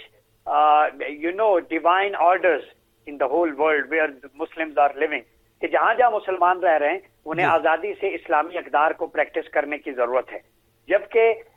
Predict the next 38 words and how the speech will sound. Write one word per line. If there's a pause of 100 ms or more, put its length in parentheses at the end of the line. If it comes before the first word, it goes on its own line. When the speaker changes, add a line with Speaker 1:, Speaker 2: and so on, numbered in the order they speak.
(100)
Speaker 1:
آ،
ہنری
Kissinger
کہتا
ہے
کہ
آیت
اللہ (100)
خمینی
کے
اس (460)
بیان
کے
بعد (360)
ہمیں
ایک
ایسے
world
order
کی
ضرورت
ہے
کہ
ہم
مسلمانوں
کو
پنپنے
نہ (100)
دیں، (320)
ان
کا
culture،
ان
کی
civilization،
ان
کی
values،